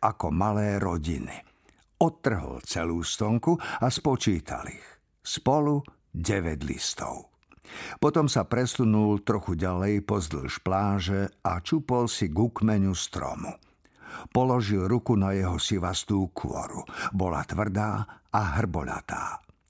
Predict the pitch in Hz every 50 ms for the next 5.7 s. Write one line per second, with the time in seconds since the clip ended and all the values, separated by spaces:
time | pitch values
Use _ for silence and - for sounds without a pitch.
0 | _ _ - - - - - - 147 170 165 151 135 127 123 120 120 123 117 113
1 | 113 113 104 80 76 87 95 95 - - - - 104 92 90 87 82 73 73 76
2 | 82 90 87 90 90 82 80 78 - - 71 69 - - - - _ _ _ _
3 | _ _ _ _ _ _ _ _ _ _ _ _ _ - 117 160 - - 202 170
4 | 139 123 104 - - - - 87 76 67 58 - - - 67 - _ _ _ -
5 | 101 104 95 - - 87 80 - - - - 76 - -